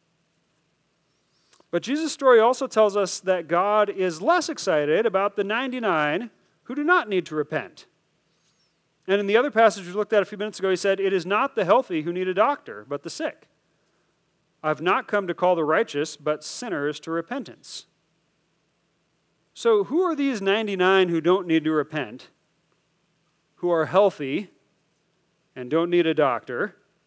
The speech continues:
and who are already righteous, so Jesus doesn't need to call them to repentance? Who are, who are these people? Well, it's kind of a trick question, because on, on the one hand, the Bible teaches that there is no one who is not a sinner, right?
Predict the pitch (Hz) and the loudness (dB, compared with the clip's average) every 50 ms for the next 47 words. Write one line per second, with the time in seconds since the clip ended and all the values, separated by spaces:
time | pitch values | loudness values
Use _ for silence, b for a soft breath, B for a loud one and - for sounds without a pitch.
0 | _ _ _ 143 139 143 156 156 147 151 170 190 196 190 190 190 180 170 165 180 | _ _ _ -10 -6 -2 0 0 0 2 4 4 6 6 6 4 4 4 4 4
1 | 196 202 185 - 139 143 151 - - 151 135 123 151 165 160 151 135 - 156 139 | 4 4 2 0 -4 -8 -8 -8 -8 -10 -8 -6 -6 -6 -6 -6 -6 -6 -6 -6
2 | 143 139 139 131 135 135 - 143 143 135 131 127 120 113 - 127 120 120 110 - | -4 -6 -8 -8 -8 -6 -4 -4 -4 -4 -4 -6 -8 -10 -12 -16 -16 -16 -16 -18
3 | _ _ _ _ _ _ _ _ _ _ _ _ - 123 - _ 160 160 147 - | _ _ _ _ _ _ _ _ _ _ _ _ -18 -18 -14 _ -12 -12 -12 -14
4 | 95 90 - 185 269 294 233 190 226 311 269 226 240 226 - _ 127 117 - - | -18 -16 -12 -10 -10 -8 -8 -8 -8 -8 -8 -8 -10 -12 -12 _ -14 -14 -14 -16
5 | 92 - _ _ _ _ _ _ _ _ _ _ _ _ _ _ _ _ _ _ | -20 -20 _ _ _ _ _ _ _ _ _ _ _ _ _ _ _ _ _ _
6 | _ _ _ _ _ _ _ _ _ _ _ _ _ _ _ _ _ _ _ _ | _ _ _ _ _ _ _ _ _ _ _ _ _ _ _ _ _ _ _ _
7 | _ _ _ _ - 208 214 196 - - 330 403 359 208 175 - - 247 - - | _ _ _ _ -4 -2 -2 -2 -2 -4 -4 -2 -2 -2 -4 -2 -4 -4 0 2
8 | 226 254 233 - - - 104 98 - - - 175 175 156 151 180 175 190 180 185 | 2 2 2 2 -2 -8 -10 -12 -10 -2 2 2 2 2 -2 -8 -8 -4 -2 0
9 | 180 180 196 180 190 196 190 190 226 330 359 269 233 208 190 196 170 190 208 277 | 0 -2 -2 -4 -2 -2 0 2 2 2 2 4 2 2 2 2 2 2 2 4
10 | 311 285 - - - 269 - - 202 170 147 156 175 170 - 190 185 190 196 190 | 4 2 0 -2 -4 -6 -4 -2 -2 -2 2 2 2 2 2 0 0 0 -2 -2
11 | 226 320 370 381 370 285 202 208 196 202 214 226 214 196 180 185 190 185 175 160 | -2 -2 0 0 0 -2 -4 -6 -6 -4 -2 -2 0 0 2 2 4 4 4 2
12 | 160 180 180 b b b b b b b b - 190 208 202 190 160 185 202 208 | 0 -2 -6 b b b b b b b b -8 0 2 2 2 2 2 2 2
13 | 202 185 190 - - 254 277 220 165 113 98 101 123 143 202 277 - | 4 4 2 0 0 -2 -2 -2 -2 -2 -4 -2 0 0 2 0 0